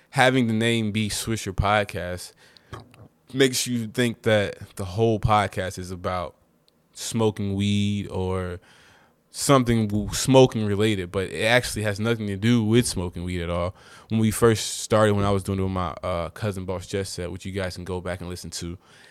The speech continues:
that, those episodes. Um, he'll probably be back on at some point, uh, soon or whatnot, once we get back to potting, 'cause, you know, I'm starting back to pod or whatnot. But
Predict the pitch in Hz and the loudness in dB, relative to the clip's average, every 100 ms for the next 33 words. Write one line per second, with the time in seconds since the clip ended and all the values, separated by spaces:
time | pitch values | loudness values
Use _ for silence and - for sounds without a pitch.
0 | _ - - 117 139 110 95 92 - 92 | _ -12 0 4 6 4 0 -4 -4 -4
1 | 90 - - _ _ _ - 92 92 90 | -4 -6 -14 _ _ _ -4 -2 0 -2
2 | 90 101 95 _ - - 117 120 104 92 | -8 -16 -20 _ -12 0 2 4 2 2
3 | 95 92 95 90 82 95 - 104 101 98 | -2 -4 -6 -6 -6 -4 -2 0 2 0
4 | 95 - _ - - 87 87 95 - 120 | -2 -8 _ -14 -6 -6 -4 -4 0 2
5 | 110 101 98 95 95 101 98 101 95 95 | 2 2 0 0 -2 -4 -4 -6 -4 -4
6 | 92 85 76 - 104 98 95 95 95 90 | -4 -4 -8 -2 0 0 -4 -8 -8 -6
7 | 90 - 92 90 57 - 110 113 95 90 | -8 -8 -8 -8 -8 -2 0 0 -2 -6
8 | 85 92 82 - 85 | -6 -8 -8 -8 -10